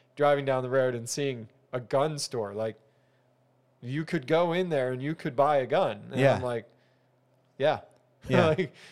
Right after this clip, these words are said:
Speaker 1: like, "I enjoy shooting. It's fun." And he's like, "I don't know, man." Like,
Speaker 2: You know,
Speaker 1: he
Speaker 2: and
Speaker 1: just
Speaker 2: that's
Speaker 1: couldn't wrap his head around it.
Speaker 2: <coughs> Well, that's one of the things that surprised me, but the more you're thinking about it, my initial response was,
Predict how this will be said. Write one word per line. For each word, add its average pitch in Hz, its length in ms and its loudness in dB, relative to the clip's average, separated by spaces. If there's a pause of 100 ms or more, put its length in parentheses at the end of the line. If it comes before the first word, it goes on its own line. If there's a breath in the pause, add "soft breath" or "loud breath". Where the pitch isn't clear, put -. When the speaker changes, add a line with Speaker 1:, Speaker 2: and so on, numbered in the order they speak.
(120)
Speaker 1:
like, 147 260 0 (220)
"I 135 60 -4
enjoy 156 260 0
shooting. 147 400 -2
It's 123 160 -8
fun." 127 380 2
And 127 180 -4
he's 127 180 -4
like, 117 300 -2 (840 soft breath)
"I 107 140 -10 (140)
don't 131 240 0
know, 131 260 0
man." 123 400 -4
Like, 127 140 2
Speaker 2:
You 220 60 4
know, 240 80 4
Speaker 1:
he 185 40 4
Speaker 2:
and - 80 2
Speaker 1:
just - 140 4
Speaker 2:
that's 269 100 2
Speaker 1:
couldn't 208 200 4
wrap 170 260 2
his 147 160 -6
head 165 200 4
around 127 260 2
it. 214 220 -4
Speaker 2:
<coughs> - 40 -18
Well, 233 160 -6
that's 294 200 -6
one 269 120 -6
of 254 60 -4
the 220 40 -10
things 208 220 -8
that 156 80 -10
surprised 196 420 -6
me, 156 80 -4
but 143 160 -6
the 151 60 -6
more 185 160 0
you're 165 100 0
thinking 180 240 -4
about 139 180 4
it, - 60 -2
my 147 140 2
initial 185 320 0
response 135 400 -2
was, 131 200 0